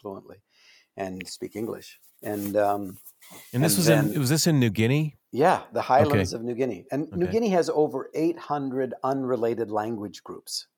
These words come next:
Speaker 1: It's, it's an anomaly in the planet. And, um,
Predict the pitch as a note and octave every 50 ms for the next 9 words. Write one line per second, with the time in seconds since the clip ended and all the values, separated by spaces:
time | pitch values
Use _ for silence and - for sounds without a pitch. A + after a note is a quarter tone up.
0 | _ _ _ _ _ _ _ _ - A#2+ A#2+ - - - - - - - - C3+
1 | C3+ C3+ - B2+ A#2 A2 A2+ A2+ G#2+ G#2+ G#2+ A2+ A#2 A#2 B2 C3+ C#3 B2+ G#2+ F#2+
2 | G2 F#2+ G2 F#2+ F2+ F2+ - - - G2+ F2 F2 E2+ - - _ _ _ _ _
3 | _ - _ _ _ _ - A#2 A2+ G#2+ G#2 G#2 G#2 G2+ G2+ A2+ A2+ A2+ G#2+ G#2
4 | G2+ G2 F#2+ F#2+